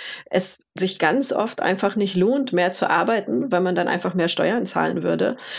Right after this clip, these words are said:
Und, ähm, das ist halt ein Relikt aus den fünfziger Jahren, als man sagte, man will die Hausfrau mitversorgen und die Hausfrau ein bisschen auch belohnen für diese Arbeit, die sie zu Hause macht. Und das, äh,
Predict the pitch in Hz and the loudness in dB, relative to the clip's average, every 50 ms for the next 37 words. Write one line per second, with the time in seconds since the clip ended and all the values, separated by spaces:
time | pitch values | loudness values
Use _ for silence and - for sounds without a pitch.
0 | - - - _ _ 202 202 202 196 202 202 196 196 - - 175 196 196 196 196 | -10 -12 -14 _ _ 2 4 4 4 4 2 2 0 2 2 2 4 4 2 2
1 | 196 - 185 202 190 - 196 185 - 233 233 - 240 214 208 - - 202 202 202 | 0 -2 -4 -8 -4 -2 -2 0 0 0 0 2 2 2 2 2 2 2 2 4
2 | 196 196 202 247 254 247 226 208 - 233 202 196 254 262 262 254 - 233 214 196 | 4 4 4 2 2 2 0 0 0 -2 0 0 0 0 0 2 2 4 4 6
3 | 185 180 175 196 240 220 165 170 180 - - 190 180 175 175 180 196 - - 208 | 6 6 4 4 2 2 0 0 -2 -2 0 0 2 4 2 2 2 2 2 2
4 | 196 190 190 185 196 196 185 180 180 190 226 - - - 185 175 175 170 170 175 | 4 2 2 2 2 2 2 2 2 2 2 0 0 2 4 4 4 4 2 2
5 | 180 185 180 180 - - 175 170 165 170 165 165 156 160 165 160 160 170 180 180 | 2 2 2 0 0 0 2 2 4 4 4 4 2 0 0 -2 -2 0 0 0
6 | 180 185 180 160 175 196 233 - - - - 190 190 196 196 196 202 - - - | 2 0 2 2 2 2 2 0 -4 0 2 2 4 4 4 2 2 2 2 2
7 | 196 185 180 208 214 - - 202 190 180 180 180 185 - - 190 180 180 196 214 | 2 2 2 0 -2 0 0 2 2 2 0 0 -2 0 2 2 4 6 6 6
8 | 226 214 196 180 180 180 - 190 185 170 175 185 175 190 165 - - - 190 190 | 4 4 2 0 0 0 0 0 0 2 0 0 2 2 4 4 4 2 4 2
9 | 185 170 160 160 - 180 170 170 170 170 - 165 156 160 165 165 175 175 170 165 | 2 2 2 0 -2 -2 -2 -2 -2 -2 -2 -2 0 2 2 2 2 0 0 0
10 | 160 147 - - - 160 170 - - - - - - - - - - - - - | -2 -2 -4 -6 -4 -4 -4 -8 -8 -10 -12 -12 -10 -10 -10 -10 -10 -12 -10 0
11 | - - 180 | 4 4 4